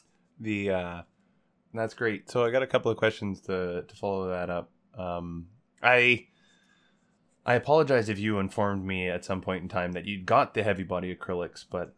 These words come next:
I, A, I think that's awesome that you went to the Scale line, 'cause that was my first foray into heavy body acrylics as well. And, um, the ghost brushes, that's new to me. I'd,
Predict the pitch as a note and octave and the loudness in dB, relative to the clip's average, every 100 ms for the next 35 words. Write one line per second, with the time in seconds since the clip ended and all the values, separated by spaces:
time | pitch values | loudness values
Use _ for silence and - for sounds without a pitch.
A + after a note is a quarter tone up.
0 | - F2+ F2 - G2 F#2+ F#2 F2 - F#2+ | -10 -8 -8 -8 -4 -2 -2 -4 -4 -6
1 | F#2 F#2 E2+ F#2 - F#2+ F#2 F2+ G2 F2+ | -4 -6 -4 -4 -4 -6 -6 -6 -6 -6
2 | F2+ - _ F#2 F#2 F2+ F2+ F2 - G2+ | -8 -10 _ -6 -2 0 0 -2 -6 -4
3 | G2 F#2+ F#2 F#2 F2+ G#2 F#2+ G2 G2 F#2 | -2 0 -2 -2 -4 -2 -2 -2 -4 -4
4 | - F#2+ - F#2+ F2+ F2 F2+ F#2 F2+ E2+ | -4 -8 -6 -4 -4 -4 -6 -8 -8 -8
5 | F2 F2 - F2 E2 - E2+ E2+ E2+ - | -6 -8 -8 -8 -8 -12 -6 -4 -6 -10
6 | _ _ _ _ _ _ F#2 F#2 F2+ F2 | _ _ _ _ _ _ -2 0 2 0
7 | E2+ - _ _ _ _ _ _ _ - | -4 -10 _ _ _ _ _ _ _ -8
8 | G#2 G2+ G2 G2 F#2+ F#2 G2 G2 B2 G#3 | -4 0 0 0 -2 -4 -4 -2 -2 -2
9 | C#3 A#2+ - G2+ G#2 A#2+ - A2+ A2+ A2 | -6 -6 -4 -6 -4 -8 -6 -8 -6 -6
10 | - G#2 G2 E2 G2 F#2+ | -6 -4 -2 -2 -2 -2